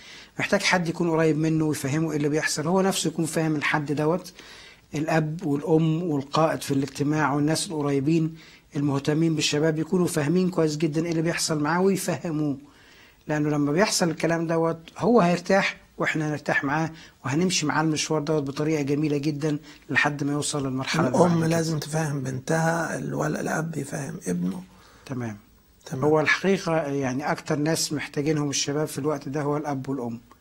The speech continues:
Speaker 2: تمام.
Speaker 1: ويمكن دي هنجيلها في وقت في كلام مهم بعد كده.
Speaker 2: يبقى النقطة الأولى التغيير، وحتى إحنا بالنسبة لنا ككبار، يعني ده أنا لو هغير مكان سكني، يعني التغيير عامة هو موضوع صعب،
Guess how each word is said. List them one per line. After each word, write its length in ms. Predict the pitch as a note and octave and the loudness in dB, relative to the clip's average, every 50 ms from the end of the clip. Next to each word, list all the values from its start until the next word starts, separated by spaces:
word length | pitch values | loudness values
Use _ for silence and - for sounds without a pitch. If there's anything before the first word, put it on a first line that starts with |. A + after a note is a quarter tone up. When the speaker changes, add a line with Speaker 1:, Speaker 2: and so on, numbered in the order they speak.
| _ - | _ -12
Speaker 2:
تمام. 240 | - C#3+ C3 B2+ A#2+ A#2+ - - _ - | -10 -8 -8 -8 -10 -12 -16 -16 _ -4
Speaker 1:
ويمكن 300 | C#3+ C#3 - - C3+ B2+ | -4 -4 -2 -2 -4 -2
دي 100 | C3 D3 | -2 -2
هنجيلها 360 | C3 C3+ C3+ C3 D3+ C#3+ C#3+ C3 | 0 0 2 2 2 2 0 -2
في 160 | - - D3+ | -2 -2 -2
وقت 180 | B2+ A#2 - | -2 -2 -6
في 80 | - - | -10 -6
كلام 300 | - C#3+ C3+ C3+ C3 C3 | -4 -4 -2 0 0 -2
مهم 280 | B2 A#2 B2+ B2+ B2 B2 | -2 -2 -2 -2 -2 -2
بعد 220 | A#2+ A#2 A2+ G#2+ | -4 -6 -6 -8
كده. 200 | A2+ - - G#2+ - - - - - - - _ - - | -10 -14 -14 -16 -16 -18 -20 -20 -20 -20 -20 _ -4 0
Speaker 2:
يبقى 280 | E3 F3 G#3+ - - D#3+ | 0 2 2 4 4 4
النقطة 340 | E3 F3 A3+ A#3 A#3 G#3+ | 4 4 4 4 2 2
الأولى 320 | F#3+ - - G#3 A3 A3 G3+ | 2 4 4 4 4 4 2
التغيير، 500 | D#3+ - - F3+ D3 E3+ F3 E3+ D#3 D3 | 0 0 -2 0 2 2 2 2 2 2
وحتى 380 | D3 - - C4 C4+ - - | 0 2 2 0 0 0 -4
إحنا 180 | C4+ - B3 B3 | -6 -2 0 0
بالنسبة 420 | F3 E3+ E3+ E3 D3+ C#3 F3 G#3 | 2 2 2 0 0 0 0 0
لنا 100 | A3+ A3 | 0 0
ككبار، 580 | - - C#3+ B2 - C3+ C3 D3 E3 E3+ D3+ - - - - - - - - - - | 0 -2 -4 -4 -4 -4 -2 0 2 2 0 -2 -6 -12 -18 -20 -20 -20 -18 -8 -4
يعني 260 | - C#3+ D3+ D3 D3 | -2 0 0 0 0
ده 120 | D3+ F#3+ | 2 2
أنا 120 | A3 A3+ G#3+ | 4 4 4
لو 200 | G3 F#3 E3+ D#3+ | 4 4 4 4
هغير 580 | D3 D#3 D#3 D3+ F3+ G#3 A3+ G#3+ G3 F#3+ F3+ | 2 2 2 4 4 4 6 6 4 4 2
مكان 340 | E3 E3 D3+ - - F#3+ F#3 | 0 0 -2 0 0 0 0
سكني، 480 | - - F#3 E3 - - D3 C#3 C3+ C3+ - - - - - - - | 0 0 -2 -2 0 -2 -2 -2 -4 -6 -10 -12 -18 -20 -20 -10 -4
يعني 180 | E3 D#3+ D#3+ D#3+ | -2 0 0 0
التغيير 400 | D#3 - E3 C3+ E3 G#3+ C4+ C4 | 2 2 2 4 6 6 6 8
عامة 600 | G3+ D3+ D#3 E3 F3 G3+ B3 A#3+ A#3 G#3+ F#3+ F3 | 8 6 6 6 6 6 6 6 6 4 4 4
هو 220 | D#3 E3+ F#3+ F3+ F3 | 4 2 4 4 2
موضوع 320 | F3 E3+ E3 D#3+ F3+ G#3 | 2 2 2 2 2 0
صعب، 440 | F3 - - G#3 F#3+ E3+ E3+ - - | 0 2 4 6 6 6 6 2 -4